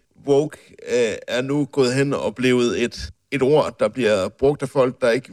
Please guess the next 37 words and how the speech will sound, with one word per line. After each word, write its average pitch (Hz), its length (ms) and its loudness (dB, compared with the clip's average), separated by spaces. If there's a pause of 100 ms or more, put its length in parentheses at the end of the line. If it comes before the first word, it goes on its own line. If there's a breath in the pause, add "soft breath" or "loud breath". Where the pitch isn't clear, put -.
ved 147 220 0 (200)
egentlig, 127 260 -4
hvad 107 100 -8
det 113 120 -6
betyder, 139 380 0
fordi 131 260 -4
oprindeligt 131 560 -4 (160)
betød 165 480 -2
woke 131 320 0 (180)
bare, 123 260 0 (400 soft breath)
at 131 180 0
man 131 140 -2
skal 120 200 -8
være 113 180 2
opmærksom 131 760 -2 (240)
på 131 140 0
de 135 220 -2
sådan 131 260 0
uretfærdigheder, 117 840 0
man 101 180 -4
ser 107 180 -2
rundt 85 260 -4
omkring. 107 380 -6 (320 soft breath)
Og 123 100 0
det 139 80 -4
synes 160 220 -2
jeg 156 60 2
jo 151 100 6
egentlig 151 220 2
i 131 40 4
bund 135 240 2
og 113 80 -4
grund 135 260 0 (360)
er 120 60 2
en 123 120 -2
god 151 200 0
ting. 107 260 -4